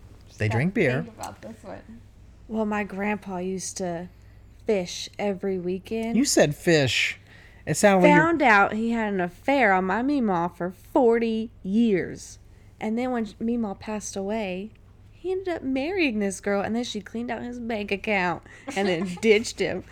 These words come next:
Speaker 1: I think
Speaker 3: Like,
Speaker 1: I tattooed her. <laughs>
Speaker 3: like, he had his own ceramic shop back in the day.
Speaker 1: Mm-hmm.
Speaker 3: He had boats,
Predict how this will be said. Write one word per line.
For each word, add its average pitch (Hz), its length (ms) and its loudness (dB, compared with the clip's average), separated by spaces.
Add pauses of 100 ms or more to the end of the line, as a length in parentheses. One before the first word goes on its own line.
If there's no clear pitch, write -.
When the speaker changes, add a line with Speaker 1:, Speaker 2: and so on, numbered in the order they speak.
(180)
Speaker 1:
I - 80 6
think 214 140 10
Speaker 3:
Like, 233 100 8
Speaker 1:
I - 20 4
tattooed 220 420 8
her. - 180 4 (480)
<laughs> - 480 4
Speaker 3:
like, 202 220 -4
he 233 220 -2
had 226 180 0
his 214 140 2
own 208 180 0
ceramic 180 560 -2
shop - 340 -8 (320)
back 180 200 -12
in 185 60 -10
the 180 60 -6
day. 175 200 -6
Speaker 1:
Mm-hmm. 143 180 0 (380)
Speaker 3:
He 196 80 -12
had 156 260 -14
boats, - 640 -4